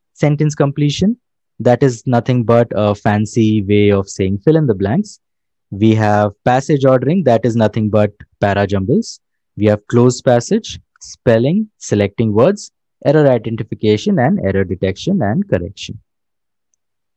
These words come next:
All right, let's move on. Reasoning ability, everybody's favorite. We have meaningful word creation, coding, decoding, number series, uh, logical analogies, blood relations,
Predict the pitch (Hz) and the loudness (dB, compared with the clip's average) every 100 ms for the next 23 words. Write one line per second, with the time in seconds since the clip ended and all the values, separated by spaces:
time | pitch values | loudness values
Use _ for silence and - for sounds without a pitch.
0 | _ _ _ 95 90 98 190 110 90 101 | _ _ _ -10 -6 -6 -4 -4 -6 -4
1 | 90 104 208 240 _ _ _ _ _ _ | 0 2 0 -2 _ _ _ _ _ _
2 | _ _ _ _ _ - 113 180 160 143 | _ _ _ _ _ -4 -2 0 0 0
3 | 117 98 87 82 87 _ _ _ - 92 | 0 -2 -4 -8 -14 _ _ _ -8 -6
4 | 98 98 98 98 - 107 131 208 _ _ | -4 -2 -4 -4 0 2 0 -2 _ _
5 | _ 104 110 107 104 120 123 131 135 117 | _ 0 2 2 2 0 0 2 0 4
6 | 110 117 - 113 117 120 175 226 247 _ | 4 2 2 2 4 2 0 -2 -4 _
7 | _ _ _ _ _ _ 143 151 160 147 | _ _ _ _ _ _ 2 4 2 0
8 | 139 143 139 143 139 123 127 135 - 127 | 0 4 4 4 2 2 2 2 2 2
9 | 127 131 127 - _ _ - 104 101 101 | 2 0 -2 -14 _ _ 0 2 2 4
10 | 117 117 - 123 113 110 113 107 123 127 | 2 0 0 0 2 2 0 0 -2 -2
11 | - _ _ _ 107 131 120 127 123 120 | -10 _ _ _ 0 2 2 2 2 0
12 | 127 131 139 | -2 -4 -4